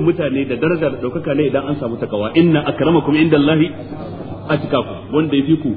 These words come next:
tsoron Allah, shi fi ku daraja a wajen Allah subhanahu wa ta'ala. Yadda da wannan shine kaɗai ta Allah,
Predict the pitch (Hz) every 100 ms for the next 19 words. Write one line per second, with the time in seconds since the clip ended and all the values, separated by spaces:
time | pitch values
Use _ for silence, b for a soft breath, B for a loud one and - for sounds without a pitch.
0 | - - - - 151 131 160 170 170 131
1 | 139 139 147 127 131 120 107 110 110 117
2 | 104 104 101 107 98 95 92 90 80 -
3 | - - 117 139 131 170 180 156 165 147
4 | - 151 131 190 147 143 143